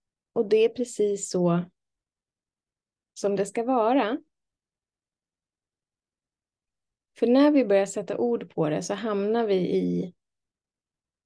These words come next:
i det mentala, i tankarna och i planerna.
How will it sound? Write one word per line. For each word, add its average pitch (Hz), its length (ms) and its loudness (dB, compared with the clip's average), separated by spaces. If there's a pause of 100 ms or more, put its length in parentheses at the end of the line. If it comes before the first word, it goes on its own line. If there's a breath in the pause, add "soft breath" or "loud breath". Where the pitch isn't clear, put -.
(440)
i 233 360 -4
det 175 220 2
mentala, 175 880 0 (520)
i 202 200 -2
tankarna 175 840 -4 (3500)
och 196 120 0
i 170 80 2
planerna. - 680 -12